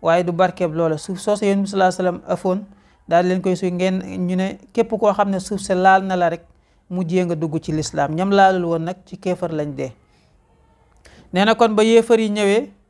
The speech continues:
euh, bañ demee ba ci yoon wi, ñuy noppalu ci benn xunt boo xam ne mi ngi nekk ci buntu Màkka, euh, euh,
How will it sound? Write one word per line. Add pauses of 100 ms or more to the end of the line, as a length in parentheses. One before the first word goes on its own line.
(480)
euh,
bañ
demee
ba
ci
yoon
wi,
ñuy
noppalu
ci
benn
xunt (140)
boo
xam
ne
mi
ngi
nekk
ci
buntu
Màkka, (800)
euh, (180)
euh,